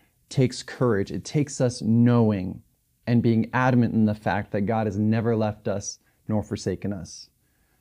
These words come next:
Point number two, what does it take to believe? It takes trust.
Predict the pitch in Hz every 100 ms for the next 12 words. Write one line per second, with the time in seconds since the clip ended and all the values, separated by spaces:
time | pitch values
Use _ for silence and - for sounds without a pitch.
0 | _ _ _ 160 165 143 - 139 127 123
1 | - _ _ _ _ 131 151 156 156 -
2 | 139 143 143 139 - _ _ - 113 120
3 | 113 - - 104 - - -